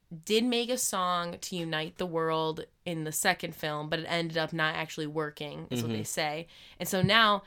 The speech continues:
Speaker 1: they have to cre-, they have a time, they're on a time crunch to create a song to unite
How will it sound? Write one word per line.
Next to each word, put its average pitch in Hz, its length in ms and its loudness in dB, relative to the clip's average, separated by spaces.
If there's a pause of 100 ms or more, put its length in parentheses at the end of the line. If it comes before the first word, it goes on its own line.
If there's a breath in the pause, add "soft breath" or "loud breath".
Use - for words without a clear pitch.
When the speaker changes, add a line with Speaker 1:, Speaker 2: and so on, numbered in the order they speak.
(100)
Speaker 1:
they 185 120 0
have 180 240 2
to 170 180 -4 (300)
cre-, - 260 -10
they 175 140 -2
have 170 180 2
a 160 80 0
time, 170 480 -2
they're 180 120 0
on 185 120 2
a 185 40 -2
time 175 420 -4
crunch 151 360 -8 (220 soft breath)
to 175 160 -8
create 160 280 -2
a 160 80 -4
song 165 420 0 (240 loud breath)
to - 100 -8
unite 160 480 2